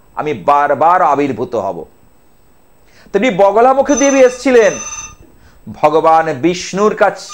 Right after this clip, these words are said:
বিষ্ণুর প্রার্থনায় সাড়া দিয়ে জগতের কল্যাণের জন্য। সৌরাষ্ট্র নগরে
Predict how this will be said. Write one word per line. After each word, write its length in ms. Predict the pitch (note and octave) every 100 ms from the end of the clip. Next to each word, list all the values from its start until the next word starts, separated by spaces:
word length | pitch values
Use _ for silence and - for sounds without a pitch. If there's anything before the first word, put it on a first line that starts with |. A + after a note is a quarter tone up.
| - - - - -
বিষ্ণুর 560 | G2+ E3 G3+ - G#3+ A3
প্রার্থনায় 760 | G#3+ F#3+ F#3+ - A3 G3 E3+ A2+ - _ _ -
সাড়া 260 | - C3+ C3
দিয়ে 300 | G#2+ A2+ F#2 F2 _ _ G#2
জগতের 480 | B2 B2+ C3 D#3 C#3+
কল্যাণের 560 | C#3+ A#2 A#2 B2 E3+ E3
জন্য। 300 | C#3+ G#2 F2 _ _ _ _ _ _
সৌরাষ্ট্র 760 | - - A#3 C4+ C#4+ C#4+ - D4
নগরে 800 | C#4+ B3 A#3+ C4 C4+ A#3+ E3 -